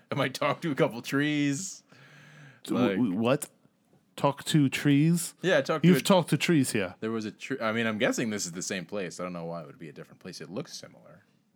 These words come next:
Speaker 2: Bean will say, "I've got to go."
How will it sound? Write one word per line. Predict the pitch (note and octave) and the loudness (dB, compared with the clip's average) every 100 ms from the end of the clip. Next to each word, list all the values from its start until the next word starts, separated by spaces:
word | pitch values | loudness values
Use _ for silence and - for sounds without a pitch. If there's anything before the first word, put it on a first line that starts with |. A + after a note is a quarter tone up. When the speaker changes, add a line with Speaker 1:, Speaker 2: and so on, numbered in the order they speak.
| _ _ _ _ _ _ _ - | _ _ _ _ _ _ _ -6
Speaker 2:
Bean | A#2 | -2
will | A2+ | -2
say, | G#2 A2 F#2 - _ _ _ _ _ _ _ _ _ _ - | -2 -2 -2 -8 _ _ _ _ _ _ _ _ _ _ 0
"I've | E3+ | 2
got | - E3+ | 2 0
to | C#3 | -2
go." | B2+ G2 F#2+ - | 0 -2 -4 -8